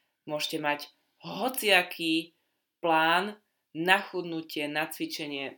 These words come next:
pokiaľ sa mu nevenujete vy a nedávate do toho sto percent,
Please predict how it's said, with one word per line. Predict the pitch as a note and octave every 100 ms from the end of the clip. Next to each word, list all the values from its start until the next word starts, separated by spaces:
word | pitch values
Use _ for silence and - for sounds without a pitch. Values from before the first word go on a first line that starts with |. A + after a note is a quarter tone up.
| -
pokiaľ | D#3 D#3
sa | D3+ D3+
mu | D3
nevenujete | D#3 F3 F#3 E3+ D#3+ D#3 - C#3+
vy | D3 F3 F#3
a | D3+
nedávate | D#3+ E3 D#3+ D3 D3 D3
do | D3
toho | - D3+ C#3+ C3+ _ _ _ -
sto | - E3+
percent, | E3+ E3 - G#3+ G#3+ G#3+